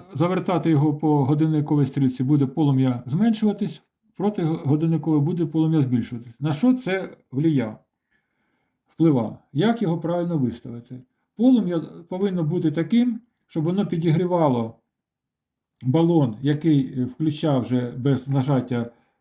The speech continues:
цієї кнопки подачу газу, але в той же самий момент його треба виставити мінімальним. Бо якщо у вас, е, котел або газовий прилад працює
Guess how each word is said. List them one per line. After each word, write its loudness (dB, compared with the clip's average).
цієї 2
кнопки 0
подачу 0
газу, 0
але 2
в -10
той -6
же -4
самий -6
момент -2
його 0
треба -4
виставити -4
мінімальним. 0
Бо 0
якщо -2
у 0
вас, -2
е, 0
котел 0
або 0
газовий 0
прилад 0
працює 0